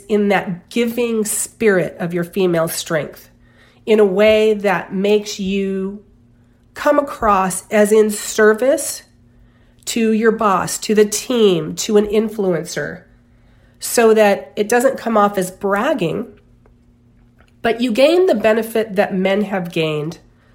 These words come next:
through self-promoting. And that is the benefit of the right people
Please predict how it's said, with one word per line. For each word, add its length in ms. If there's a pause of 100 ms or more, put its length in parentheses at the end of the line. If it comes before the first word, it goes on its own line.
(400)
through 220
self-promoting. 1000 (880)
And 220
that 260
is 160
the 100
benefit 800
of 200
the 100
right 560
people 680